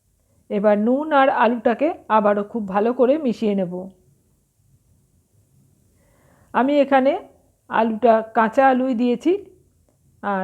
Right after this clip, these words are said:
আপনারা চাইলে আলুটাকে ভেজে তারপরেও দিতে পারেন।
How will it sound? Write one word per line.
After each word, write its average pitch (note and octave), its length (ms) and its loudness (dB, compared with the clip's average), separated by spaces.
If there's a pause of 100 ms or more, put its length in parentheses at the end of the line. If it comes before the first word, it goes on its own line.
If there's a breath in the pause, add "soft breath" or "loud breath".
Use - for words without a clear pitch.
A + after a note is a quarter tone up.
আপনারা A#3+ 400 -2 (100)
চাইলে A3 380 4 (100)
আলুটাকে G#3+ 520 -4 (420)
ভেজে G#3+ 380 0
তারপরেও A3 540 0
দিতে A3+ 260 -4
পারেন। A3+ 260 0